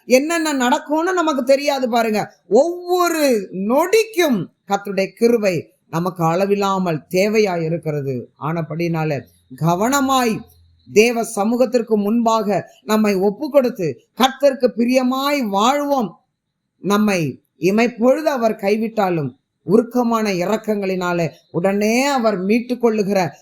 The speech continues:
அருமையான தேவனாய் நம்மோடு கூட இருக்கிறார். நம்மை கண்டிக்கிறவரும் அவர்தான், நம்மை தூக்கி எடுக்கிறவரும் அவர்தான், பிரியமானவர்களே.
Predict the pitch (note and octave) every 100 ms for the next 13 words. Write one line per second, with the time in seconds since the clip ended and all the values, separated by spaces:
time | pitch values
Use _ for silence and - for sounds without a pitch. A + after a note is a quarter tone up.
0 | _ E3+ G3+ A#3+ B3+ C4+ C#4 C4 G3 G#3+
1 | A3 A3 G3 D#3+ - - F#3 G3+ A#3 B3+
2 | A#3+ A#3 G#3+ F#3+ G3+ G3 F3+ D3+ - _
3 | _ E3 E3+ E3+ F3+ F#3 G#3 A#3 A#3+ A#3
4 | B3 C#4 C4 G#3+ G#3 F#3+ E3+ C3+ _ -
5 | A3+ G3 D#3+ B3+ C#4 C4+ C4 A3 A#3+ B3+
6 | C#4 C#4 C#4 C#4 - _ - A3 B3 B3+
7 | C#4+ D4 B3+ A3 G3 F3 E3+ D#3+ D3+ D3+